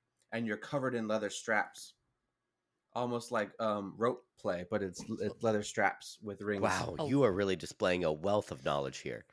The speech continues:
Speaker 1: I know
Speaker 2: I
Speaker 1: about
Speaker 2: gotta
Speaker 1: many
Speaker 2: say, I am
Speaker 1: things.
Speaker 2: impressed.
Speaker 1: I know very, I know a lot of stuff about many things, Devin.
Speaker 2: You are a real Renaissance man, I can tell.
Speaker 1: I'm, I'm, uh, well-traveled.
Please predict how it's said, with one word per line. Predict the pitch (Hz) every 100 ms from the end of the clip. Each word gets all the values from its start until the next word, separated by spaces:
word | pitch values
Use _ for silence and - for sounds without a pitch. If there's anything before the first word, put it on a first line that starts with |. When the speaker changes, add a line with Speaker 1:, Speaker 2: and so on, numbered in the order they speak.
| -
Speaker 1:
I | 143
know | 170 180 175
Speaker 2:
I |
Speaker 1:
about | 117
Speaker 2:
gotta | 127
Speaker 1:
many | 131 117
Speaker 2:
say, | -
I | 104
am | 120
Speaker 1:
things. | 107 90
Speaker 2:
impressed. | - - 107 78 - - - -
Speaker 1:
I |
know | 139 139
very, | 117 131 151 143
I | 120
know | 127 135
a |
lot | 123 131 135
of |
stuff | - 156 135
about | 117 117
many | 117 120
things, | 110 104 95 101
Devin. | 101 98 - - - - - _ _ - _ _ _ _ _ _ _ _ -
Speaker 2:
You | 107 143
are | 131
a | 92
real | 101 92
Renaissance | 85 113 101 - 76 -
man, | 80 71
I | 78
can | - 104
tell. | 82 - - - _ - - _ -
Speaker 1:
I'm, | 120 117 -
I'm, | 127 123
uh, | 117 104
well-traveled. | 104 127 127 127 113 104